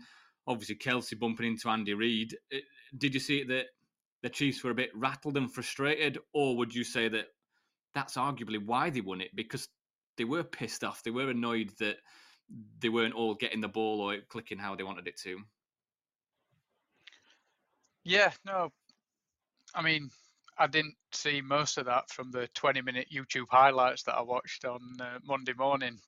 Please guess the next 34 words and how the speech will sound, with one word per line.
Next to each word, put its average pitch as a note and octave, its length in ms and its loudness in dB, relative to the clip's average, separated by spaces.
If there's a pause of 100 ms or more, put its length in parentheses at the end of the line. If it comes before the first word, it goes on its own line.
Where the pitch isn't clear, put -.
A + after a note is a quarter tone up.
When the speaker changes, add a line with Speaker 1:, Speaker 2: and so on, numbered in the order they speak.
Speaker 2:
but, C3 220 2 (180)
uh, C3 140 4
obviously C3+ 340 4
I've B2 140 2
read C#3 160 8
a C3+ 80 6
lot C#3+ 200 6
<laughs> C#3 80 0
about D3 240 6
it D3 200 -6
since, C3+ 500 -2
and, A#2+ 280 -10 (100)
uh, B2 180 2
I've B2+ 80 0
seen B2+ 220 -2
a B2 80 -2
lot A#2 160 0
of - 80 -8
clips - 340 0
since. A2 300 -6 (680)
But, C#3 460 4
um, C3+ 460 2 (840)
I E3 120 2
just A3 180 -2
think F#4 160 -6
that's E3+ 200 0
their, C#3 220 2 (140)
their D3+ 80 2
mentality, C#3+ 640 2
the A2+ 100 -10
winners, A#2+ 600 -6 (500)
the - 60 -18
Chiefs. - 580 -8
They, A#2+ 460 -2